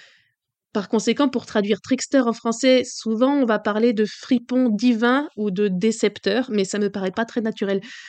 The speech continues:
Je vais aller au plus simple et garder le mot de trickster pour vous en parler aujourd'hui. C'est un archétype fondamental qui est présent partout parce que toutes les cultures du monde connaissent la nécessité qu'il y a parfois à remettre en question les règles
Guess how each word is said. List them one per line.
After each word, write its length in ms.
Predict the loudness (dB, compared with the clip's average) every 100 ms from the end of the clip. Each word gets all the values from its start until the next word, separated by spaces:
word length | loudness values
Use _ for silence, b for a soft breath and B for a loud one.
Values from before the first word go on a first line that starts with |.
| B B
Je 120 | -4
vais 180 | 4 6
aller 220 | 6 4
au 100 | 2
plus 200 | 0 -6
simple 380 | -2 0 0 -6 -4
et 140 | -2
garder 320 | 0 0 2
le 100 | 2
mot 120 | 2 2
de 100 | 0
trickster 440 | -4 -6 0 0 0
pour 120 | -2
vous 140 | 0 -2
en 80 |
parler 240 | -2 -2 0
aujourd'hui. 460 | 0 -2 2 2 2 b b b b b
C'est 180 | 2 4
un 100 | 6
archétype 640 | 4 0 -8 0 2 2
fondamental 720 | 2 0 2 0 -2 -2 -4 -8 _
qui 180 | 0
est 60 | 0
présent 460 | 0 -2 0 -2 -2 -2
partout 340 | -2 -2 -4 B B
parce 200 | -6 -4
que 100 | -4 -6 2
toutes 260 | 4 4
les 100 | 0
cultures 540 | -2 -4 -4 0 0 0
du 160 | -2
monde 340 | 0 2 2 0 -6 _
connaissent 340 | 2 2 2
la 80 | 2
nécessité 640 | 2 2 -2 -4 0 2
qu'il 160 | 2 0
y 80 | 2
a 100 | 2
parfois 420 | 0 -2 2 2
à 40 |
remettre 340 | 4 2 0 -2
en 60 |
question 380 | -2 -4 -2 0
les 160 | 2 2
règles 340 | 2 2 0